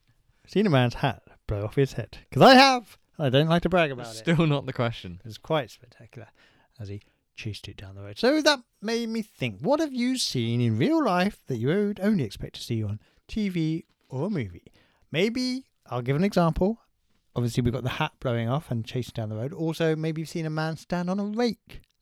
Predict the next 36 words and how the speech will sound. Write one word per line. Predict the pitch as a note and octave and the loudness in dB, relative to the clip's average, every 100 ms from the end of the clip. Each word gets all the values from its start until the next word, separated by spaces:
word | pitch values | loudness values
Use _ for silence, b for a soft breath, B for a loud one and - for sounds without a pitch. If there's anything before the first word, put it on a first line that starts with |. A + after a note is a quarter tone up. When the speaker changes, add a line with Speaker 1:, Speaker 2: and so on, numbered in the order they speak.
| - | -4
Speaker 1:
and | A#2+ | -2
Speaker 2:
Oh. | C#3 F3+ - - | -2 -6 -14 -4
Speaker 1:
bong | A#3 A3+ A3 A3+ A#3 | 0 2 4 2 0
Speaker 2:
Yeah. | - | 0
Speaker 1:
into | D#3+ D3+ | 0 -2
his | D3 | -6
face. | - G2+ - b b - | -8 -10 -14 b b -2
What | C4+ | -2
have | C4 | 0
you | B3+ | -2
seen | F3 D3 | 0 0
Speaker 2:
So | D#3 D#3+ | 0 2
Speaker 1:
in | |
real | |
Speaker 2:
we | D3+ D3 D3 | 2 0 -2
Speaker 1:
life? | C#3+ | -2
Speaker 2:
were | D3 C#3+ | 0 2
allowing | C#3 C#3 C#3+ C3+ | 2 2 2 2
cartoons? | C#3 B2+ - B2+ G2 E2+ D#2+ | 4 2 4 0 0 -2 -4
Speaker 1:
I | G#4 | -4
think | F#3+ - - | -4 -8 -14
so. | A#2 | -14
Yeah, | F3 D3 | -8 -6
Speaker 2:
Yeah. | - | -4
Speaker 1:
yeah, | G3 C3+ | -4 -4
yeah. | A#2 | -4
Have | A#2 | -4
you | D#3+ | -2
seen | D#3+ E3+ | -2 -2
even | E3+ F3+ | -4 -6
a | G3 | -8
cartoon | - A#3+ G#3+ C4 D4 C#4 C#3 | -6 -8 -6 -6 -4 -6 -8
act? | A#2 _ - | -10 _ -16
And | C#3+ | -10
you're | C3+ | -8
like, | C#3+ | -8